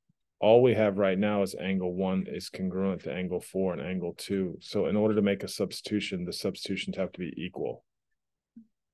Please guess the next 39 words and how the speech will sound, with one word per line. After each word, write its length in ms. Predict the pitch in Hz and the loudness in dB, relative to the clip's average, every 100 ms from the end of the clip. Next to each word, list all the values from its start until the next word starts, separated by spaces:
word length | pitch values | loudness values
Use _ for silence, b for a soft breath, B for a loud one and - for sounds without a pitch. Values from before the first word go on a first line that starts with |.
| _ | _
You 120 | - 101 | -2 0
with 120 | 87 | 0
me? 140 | 95 | -2
But, 320 | 95 104 92 - _ - 73 - | 2 2 0 -4 _ -10 -8 -2
you 120 | 107 | 0
know, 160 | 104 | 2
like 200 | 104 104 | 2 2
I 60 | 107 | 0
said, 260 | 98 98 92 | -2 0 0
if, 200 | 98 - | -2 -2
if 200 | 120 - | -4 -2
we 80 | |
skip 360 | 110 - 123 120 | -2 2 0 2
that 180 | 107 104 | 0 0
step 320 | - - - | 0 0 0
sometimes, 520 | - 190 143 190 190 | -4 -4 -4 -4 -4
I, 180 | - - | -6 -6
I'm 280 | 101 101 101 | -4 -2 -2
not 180 | 95 - - _ - | -4 -6 -14 _ -8
gonna 160 | 92 | -6
argue 360 | 80 87 85 85 | -6 -6 -6 -8
about 240 | 80 80 | -6 -6
it. 80 | 82 - - _ _ _ _ _ _ _ _ _ _ _ - | -8 -14 -20 _ _ _ _ _ _ _ _ _ _ _ 0
You 80 | 107 | 4
with 100 | 104 | 4
me 80 | |
on 120 | 107 107 | 4 4
that? 240 | 104 107 - _ _ _ _ 240 254 302 - _ _ _ _ _ _ _ _ _ - | 2 0 -6 _ _ _ _ -20 -16 -14 -16 _ _ _ _ _ _ _ _ _ -4
All 80 | 101 | 0
right, 200 | 95 95 | 2 4
that's 220 | 120 - | 2 4
why 160 | 123 | 4
I 20 | 107 | 4
don't, 240 | 101 87 - | 2 -4 -8
I 100 | - | -6
don't 200 | 104 92 | -4 -2
like 220 | 82 95 - | -2 -4 -4
the 80 | 92 | -8
book. 440 | 82 90 87 - | -6 -2 -2 -4